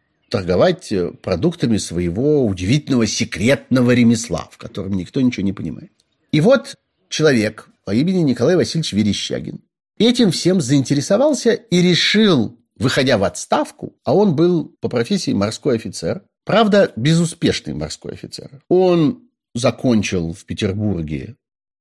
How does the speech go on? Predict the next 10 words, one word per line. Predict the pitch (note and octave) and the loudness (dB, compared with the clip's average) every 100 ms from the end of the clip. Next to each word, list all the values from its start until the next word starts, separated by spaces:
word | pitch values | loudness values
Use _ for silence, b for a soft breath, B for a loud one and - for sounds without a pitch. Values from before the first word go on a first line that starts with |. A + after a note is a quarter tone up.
| _ _ - | _ _ -18
морскую | F#2 F2 - - D#2+ B1 | -12 -12 -12 -8 -8 -8
академию, | - C#2 B2 C#4 C#4 A3+ - _ - | -10 -4 0 2 2 -2 -8 _ -2
но | B2+ D3+ D#3 D3+ C#3+ C3+ C3 A#2+ B2+ - _ _ | 2 4 4 4 2 2 2 0 -6 -16 _ _
моряком | B2 C#3 D3+ B3 G3 | 0 0 2 2 2
так | E3 D#3+ | 0 0
и | |
не | C#3 | -2
стал. | - F2 D2 | -2 -2 -2
Он | A#2+ A#2+ | -2 -4
страдал, | - A2 G#2 F#2+ E2+ | -4 -2 0 0 -2